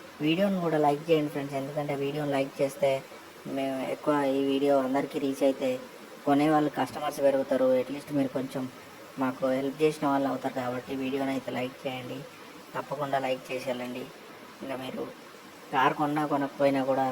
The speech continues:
ఫోన్ చేసి ఎక్కువ డౌట్లు అడుగుతున్నారు, ఫోన్, ఫోన్ చేస్తున్నారు, ఆ కార్ ఎంత అవుతుంది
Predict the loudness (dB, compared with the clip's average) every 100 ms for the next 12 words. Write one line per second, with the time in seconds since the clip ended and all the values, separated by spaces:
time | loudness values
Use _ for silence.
0 | -4 -14 -18 -18 -6 -4 -2 -2 -4 -4
1 | -8 -8 -14 -18 -18 -4 -2 -2 -10 -2
2 | 6 8 8 6 6 4 2 0 0 4
3 | 4 2 -6 -14 -2 0 2 0 -4 -4
4 | -2 0 0 -2 -8 -6 -2 0 -2 -4
5 | -10 -18 -10 -4 -2 2 2 2 0 0
6 | 0 0 -2 -2